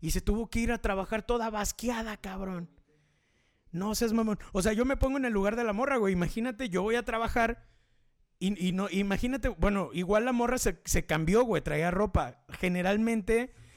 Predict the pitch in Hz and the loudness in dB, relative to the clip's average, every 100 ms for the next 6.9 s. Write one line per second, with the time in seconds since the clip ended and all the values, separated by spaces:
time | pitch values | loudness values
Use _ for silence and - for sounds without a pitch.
0 | - 170 214 226 240 226 226 226 220 208 | -4 2 2 4 2 2 0 2 2 2
1 | 220 208 214 214 180 180 180 185 226 240 | 0 0 0 0 2 2 0 0 -2 -2
2 | 240 233 226 - 240 247 220 185 175 196 | -2 -2 -2 -4 -4 -2 -4 -2 -4 -4
3 | 233 233 277 - - _ _ _ _ _ | -6 -6 -8 -12 -20 _ _ _ _ _
4 | _ 151 185 277 - 202 196 - 190 180 | _ 2 4 2 0 -2 -2 -2 -2 0
5 | 190 165 156 175 214 170 151 175 254 - | 0 0 -6 -4 -2 -2 0 -2 -4 -14
6 | - _ _ _ 175 175 180 175 - | -20 _ _ _ -6 0 -2 -2 -10